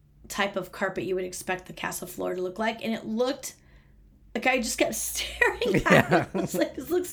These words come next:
Speaker 1: so real.
Speaker 2: It's
Speaker 1: What
Speaker 2: so
Speaker 1: is
Speaker 2: real.
Speaker 1: happening?" And you can barely see your own shadow, which is also,
Speaker 2: Yeah.
Speaker 1: I don't get how that works.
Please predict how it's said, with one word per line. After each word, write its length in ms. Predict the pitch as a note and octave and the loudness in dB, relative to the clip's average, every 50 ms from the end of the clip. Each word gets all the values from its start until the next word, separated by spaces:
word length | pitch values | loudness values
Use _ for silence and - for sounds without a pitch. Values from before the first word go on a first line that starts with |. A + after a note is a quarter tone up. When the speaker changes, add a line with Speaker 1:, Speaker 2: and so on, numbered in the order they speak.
| - - | -4 0
Speaker 1:
so 220 | - D4+ D4 D4+ D4+ | 2 2 4 2 2
real. 500 | D4 D4 D4 D4 D4+ D4 B3+ A#3+ A#3+ - | 0 0 2 4 4 4 4 2 0 0
Speaker 2:
It's 240 | F3 D#3+ D3+ - - | 0 0 0 2 4
Speaker 1:
What 80 | C4+ B3 | 6 6
Speaker 2:
so 40 | A#3+ | 6
Speaker 1:
is 100 | - G2+ | 6 4
Speaker 2:
real. 100 | G2 - | 4 2
Speaker 1:
happening?" 560 | B3+ C#4 C#4 - B3+ A#3+ A3+ A3 G#3+ A3 A3 - - - - - - | 2 2 2 2 2 2 2 0 0 -2 -6 -10 -12 -18 -12 -4 0
And 80 | C4+ D#4 | 2 2
you 60 | D#4+ | 4
can 180 | D#4 C4+ A#3 | 2 2 0
barely 380 | A3 C4+ C4+ C4+ D4 E4+ F#4 F#4+ | 2 4 4 4 4 4 2 0
see 180 | F#4 - E4 D4+ | 0 2 2 2
your 160 | C#4 C4 C4 | 2 2 2
own 180 | B3+ A#3+ A3+ | 0 0 -2
shadow, 720 | G#3+ G#3 - - - G3+ A3 A#3+ G#3 F#3+ F3 E3+ F3+ F3+ - A3 | -2 -2 -2 0 2 4 4 4 2 0 -2 -4 -6 -6 -6 -4
which 180 | G#3+ G3+ - | -4 -4 -4
is 100 | G#3+ F#3+ | -4 -2
also, 320 | G#3 G3+ C#3+ - - - - | -2 -2 -2 -2 0 0 2
Speaker 2:
Yeah. 600 | A2+ A2+ B2+ C#3 D3 C#3+ A#2+ G#2+ G2 F#2 F#2+ G2 - _ - - - | 2 4 4 4 4 4 2 2 0 -2 -6 -10 -14 _ -20 -10 -4
Speaker 1:
I 60 | - | -2
don't 220 | A#3+ B3+ B3 A#3+ A3 | -2 -2 0 0 0
get 160 | B3 B3+ - | 0 2 2
how 160 | A3+ A3+ A#3+ | 0 0 0
that 220 | G#3+ G3+ G3 G3 F#3+ | 0 -2 -2 -2 -2
works. 520 | G3 G3+ A3 C4 E4 - - - - | 0 2 2 0 0 -2 -6 -8 -10